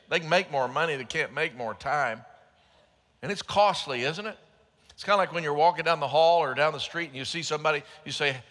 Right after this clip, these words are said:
"Hi, how are you?" We really don't wanna know, do we? You know, what, what happens if they stop and say, "Well, I'm glad you asked. See, I'm having this difficulty here.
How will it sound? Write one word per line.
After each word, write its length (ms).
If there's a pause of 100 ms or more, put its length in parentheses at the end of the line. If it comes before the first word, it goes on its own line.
(200)
"Hi, 240
how 220
are 160
you?" 180 (180)
We 160
really 460
don't 380
wanna 260
know, 420
do 240
we? 220 (2000)
You 100
know, 80
what, 260
what 160
happens 400
if 100
they 140
stop 260
and 80
say, 100
"Well, 160
I'm 120
glad 280
you 140
asked. 300
See, 80
I'm 120
having 240
this 180
difficulty 640
here. 220